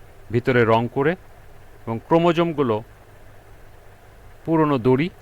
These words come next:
বা উল দিয়ে করে পরে রং করতে পারো এবং এই দাগগুলো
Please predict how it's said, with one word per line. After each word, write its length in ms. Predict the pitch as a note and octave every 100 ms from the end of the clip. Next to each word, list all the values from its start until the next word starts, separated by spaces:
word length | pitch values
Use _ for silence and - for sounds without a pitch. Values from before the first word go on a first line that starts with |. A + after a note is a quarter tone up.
| - -
বা 280 | G2+ G2 F#2 - - -
উল 180 | F#3 E3
দিয়ে 200 | D#3 D3+ C#3
করে 220 | A2+ G#2
পরে 260 | - A2+
রং 220 | A2 A#2 A2+
করতে 280 | G#2+ - F2
পারো 240 | E2 F2 - - - - - - - - -
এবং 260 | A2+ G#2+ A2
এই 80 | G#2
দাগগুলো 580 | B2+ B2 - C#3 A2+